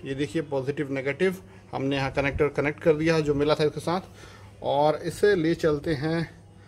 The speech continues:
हम यहाँ पे, इसका छोर, और इस छोर पे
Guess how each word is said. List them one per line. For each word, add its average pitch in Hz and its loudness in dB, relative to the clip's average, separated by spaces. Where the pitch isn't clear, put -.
हम 151 2
यहाँ 139 -2
पे, 165 -2
इसका 147 0
छोर, 175 -2
और 131 2
इस 147 -6
छोर 214 2
पे 175 2